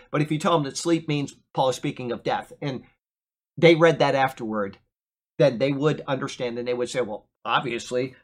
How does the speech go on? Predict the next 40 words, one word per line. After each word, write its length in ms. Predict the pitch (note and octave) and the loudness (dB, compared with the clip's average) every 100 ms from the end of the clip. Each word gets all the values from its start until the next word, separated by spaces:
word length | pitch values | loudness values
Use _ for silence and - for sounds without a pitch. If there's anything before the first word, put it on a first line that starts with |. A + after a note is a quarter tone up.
| _ _ _ C#3+ | _ _ _ -8
it 160 | C#3+ | -8
says 260 | - A2+ A#2 | -6 -6 -4
what 140 | B2 | -4
it 120 | A#2 | -4
says." 200 | - G#2 | -6 -4
That's 200 | - C#3+ | -4 -2
what 140 | E3 E3 | 2 2
I'm 100 | C#3+ | 2
saying. 220 | D3+ A#2 | -2 -4
When 160 | A#2 A2 | -6 -6
somebody 280 | D3+ E3 | -4 -2
says 340 | D#3+ D3+ C#3 - | -2 -2 -2 -2
that 180 | B2 - | -4 -2
it 120 | C3+ | -6
ha-, 200 | C#3 C#3 - | -4 -6 -4
it, 260 | B2+ B2 - A#2+ | -6 -6 -12 -8
when 160 | B2 | -4
I 120 | B2+ D3+ | -2 -2
say 360 | D3 B2+ A#2+ B2 | 0 -2 -2 -4
it 120 | A2+ | -4
has 220 | B2+ A#2+ | -4 -6
to 80 | A#2 | -6
be 100 | A2+ | -8
trained 340 | A2 B2+ A#2+ | -4 -4 -4
out 160 | A#2 C3 | -2 -2
of 120 | C#3 | -2
you, 260 | C#3+ D3 D3 _ _ _ | -4 -4 -6 _ _ _
it 140 | D#3 D#3 | -4 0
does. 360 | C#3 G2+ - - _ - | -2 -2 -8 -14 _ -6
We'll 120 | B2+ | -2
go 200 | C3+ C3 | 2 2
on 140 | C3 | 2
again. 320 | B2 A#2+ G2 - - - | 0 0 -2 -6 -8 2
"We 120 | E3 | 2
shall 180 | E3 D#3+ | 4 4
not 180 | D3 | 4
all 120 | C#3+ B2+ | 4 0
sleep," 480 | - A3+ G#3+ G#3+ | -2 2 2 4
meaning 280 | E3 E3 G#3+ | 2 2 4
die, 420 | G3 D#3 D3+ D3+ | 6 6 6 2